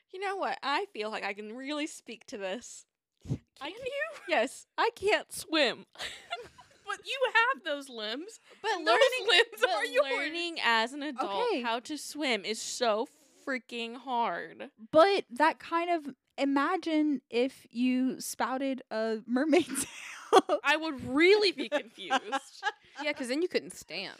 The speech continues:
Speaker 1: <laughs> Yeah.
Speaker 3: See, so, like, in her defense, a little bit.
Speaker 1: It's gotta be tough.
Speaker 3: Um, I'm so, so this, this is my proof for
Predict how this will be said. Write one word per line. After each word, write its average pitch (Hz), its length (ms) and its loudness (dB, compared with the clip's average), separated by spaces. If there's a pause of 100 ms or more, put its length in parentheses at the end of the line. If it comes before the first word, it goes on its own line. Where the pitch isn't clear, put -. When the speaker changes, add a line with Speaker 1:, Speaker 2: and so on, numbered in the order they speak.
(140)
Speaker 1:
<laughs> 285 180 -20
Yeah. - 760 -2 (800)
Speaker 3:
See, 415 120 -8 (140)
so, 427 220 -4
like, 415 200 -4
in 359 160 -6
her 370 120 -4
defense, 285 460 -6
a 262 60 -10
little 262 180 -4
bit. 208 240 -10 (100)
Speaker 1:
It's - 140 -20
gotta 480 220 -4
be 240 320 -10
tough. - 320 -10 (640)
Speaker 3:
Um, 233 720 -8 (320)
I'm 269 260 0
so, 220 400 0 (240)
so 247 220 4
this, 277 360 -2
this 254 220 -2
is 277 140 -2
my 233 160 2
proof 196 320 -4
for 180 260 -6